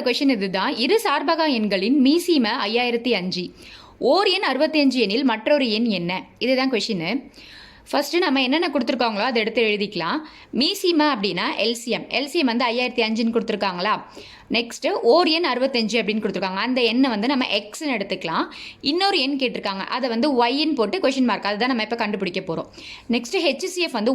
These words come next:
ஒன்னுன்னு போட்டிருக்கேன். இது எப்படி போட்டிருக்கேன் அப்படின்னா, சார்பகா எண் அப்படின்னு கொடுத்தாங்கனாலே ஹெச் சி எஃப் ஓட வேல்யூ வந்து ஒன்னு தான் வரும்.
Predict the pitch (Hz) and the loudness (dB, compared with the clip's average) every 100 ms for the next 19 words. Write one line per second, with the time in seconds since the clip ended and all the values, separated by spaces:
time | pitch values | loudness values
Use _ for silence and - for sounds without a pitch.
0 | 233 247 277 262 208 - 196 208 226 339 | 2 4 4 2 0 -4 -4 -2 -2 0
1 | 240 226 233 208 170 156 156 190 320 - | 2 2 0 -4 -4 -6 -4 -4 -4 -10
2 | - - - 262 349 339 311 320 262 233 | -18 -12 -4 0 0 0 2 2 2 0
3 | 202 185 247 240 233 220 196 165 165 165 | 0 -2 0 2 2 0 -2 -4 -4 0
4 | 269 622 - 240 294 277 277 269 214 185 | 0 -2 -4 -4 -2 -2 -2 0 0 0
5 | 180 180 170 190 220 190 202 196 175 165 | -2 -2 -2 0 2 0 0 -2 -2 -6